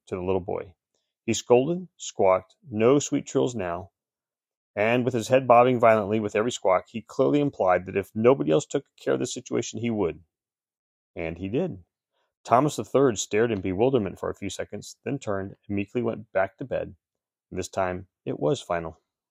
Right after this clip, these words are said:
The grown-ups managed to keep straight faces, straight faces through it all, and as soon as the door closed, Nancy said, "Well,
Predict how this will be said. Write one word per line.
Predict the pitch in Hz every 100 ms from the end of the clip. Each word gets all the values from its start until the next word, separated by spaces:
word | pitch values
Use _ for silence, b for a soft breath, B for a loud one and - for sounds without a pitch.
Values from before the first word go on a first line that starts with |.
| _ b b b _
The | 113
grown-ups | 110 143 165 143 -
managed | 120 117 123 -
to |
keep | 123 127
straight | - 117 120
faces, | - 117 - -
straight | - 117 113 -
faces | - 117 113 101
through | - 139
it | 113
all, | 87 107 -
and | 104
as | 95
soon | - 113
as | 117
the |
door | 110 117
closed, | - 101 87 90 -
Nancy | 101 95 -
said, | - 85
"Well, | 82 139 120 -